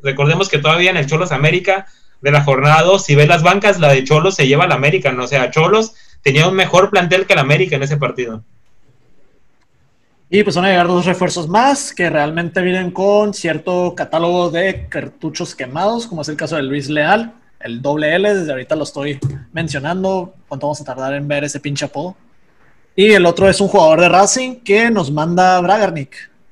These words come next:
Speaker 2: Saludos al padrote. Ya tenemos un episodio especial preparados para ellos.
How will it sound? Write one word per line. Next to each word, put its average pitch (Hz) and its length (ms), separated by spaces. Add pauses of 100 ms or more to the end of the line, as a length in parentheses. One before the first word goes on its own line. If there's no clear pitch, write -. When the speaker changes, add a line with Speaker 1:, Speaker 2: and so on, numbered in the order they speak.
(180)
Speaker 2:
Saludos 175 440
al 135 260 (240)
padrote. 143 580
Ya 143 140
tenemos 156 300
un 165 80
episodio 147 260
especial 139 300
preparados 139 400
para 120 160
ellos. 120 240